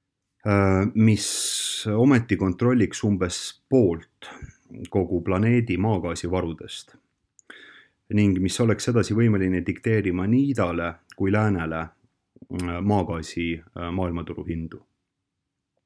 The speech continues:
Seda eriti olukorras, kus energiakandjate kauplemine viiakse järk-järgult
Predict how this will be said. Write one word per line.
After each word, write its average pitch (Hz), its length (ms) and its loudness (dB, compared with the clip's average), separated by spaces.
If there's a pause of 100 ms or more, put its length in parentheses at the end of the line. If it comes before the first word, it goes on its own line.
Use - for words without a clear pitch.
(680)
Seda 110 180 4
eriti 117 240 6
olukorras, 95 640 2 (200)
kus 101 180 -2
energiakandjate 95 840 2
kauplemine 90 640 -2 (120)
viiakse 98 340 -2
järk-järgult 110 920 -2